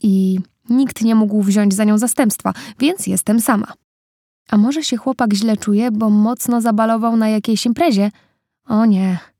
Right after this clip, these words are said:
A jak on mi tu zaraz puści pawia? Będę musiała po nim cholera sprzątać. Wzięłam do ręki plastikowy kubek, nalałam do niego wody i ruszyłam w stronę chłopaka po raz czwarty. „Podać coś może panu?”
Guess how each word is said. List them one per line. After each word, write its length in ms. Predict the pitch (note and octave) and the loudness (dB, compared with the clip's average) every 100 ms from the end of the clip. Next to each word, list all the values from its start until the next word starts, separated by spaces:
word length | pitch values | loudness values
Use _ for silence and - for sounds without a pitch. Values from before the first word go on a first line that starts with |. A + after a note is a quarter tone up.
| _ _ _ - - - | _ _ _ -20 -20 -4
A 80 | A3+ | 0
jak 280 | A#3 B3 - - | 2 0 -6 -2
on 240 | A#3+ A#3+ | 2 4
mi 160 | B3+ A#3+ | 2 0
tu 160 | A3 | -2
zaraz 340 | G#3+ C4+ A3 - | 0 0 -2 0
puści 380 | D#4 - A3+ | -2 0 -2
pawia? 460 | - A3+ G#3 A3 E4+ - _ _ _ _ _ | 0 0 2 0 -2 -6 _ _ _ _ _
Będę 320 | A3+ C4 C4 D#4 | 0 2 4 4
musiała 360 | C4 A#3+ C4+ | 4 2 -2
po 120 | C#4+ | 2
nim 140 | C#4+ D#4 | 2 2
cholera 360 | D4 A#3+ A#3+ | 0 0 0
sprzątać. 720 | C#4 - G#4+ C4+ G3+ F#3 - - _ _ _ _ _ _ _ - | -2 -2 0 2 0 -2 -8 -10 _ _ _ _ _ _ _ -4
Wzięłam 360 | G3 G#3 A#3+ G3+ | 0 2 2 2
do 80 | |
ręki 260 | G3 G#3 G#3+ | 0 -2 -4
plastikowy 520 | G#3+ G3 G#3+ A3+ G#3+ | -4 -4 -4 -2 -2
kubek, 420 | - G3+ G#3 - - _ _ _ _ _ | 0 -2 -2 -4 -16 _ _ _ _ _
nalałam 480 | A3 G#3+ C4 B3+ G#3+ | 0 2 2 2 2
do 80 | G#3+ | 4
niego 280 | G#3+ G3+ | 2 0
wody 340 | F#3+ B3 C#4+ C#4+ - - _ | 0 0 0 -2 -6 -20 _
i 200 | A#3 A3 | 0 0
ruszyłam 520 | A3+ A#3 - C#4+ C4 A#3 | 0 -2 -2 0 0 -2
w 40 | |
stronę 320 | - B3 A3 | -2 0 0
chłopaka 420 | G3 G3+ G#3+ G#3 | 0 -2 -2 -2
po 140 | - F#3+ | -2 -2
raz 180 | F#3 - | -2 -4
czwarty. 480 | - - - - G#3+ _ _ _ _ _ _ _ _ - | -6 -8 -10 -10 -10 _ _ _ _ _ _ _ _ -4
„Podać 360 | G#3+ A3 G#3+ | -2 -2 -4
coś 220 | - C4 | -4 -2
może 220 | C4 C4 C4 | 0 0 0
panu?” 240 | C#4+ D#4 | 0 0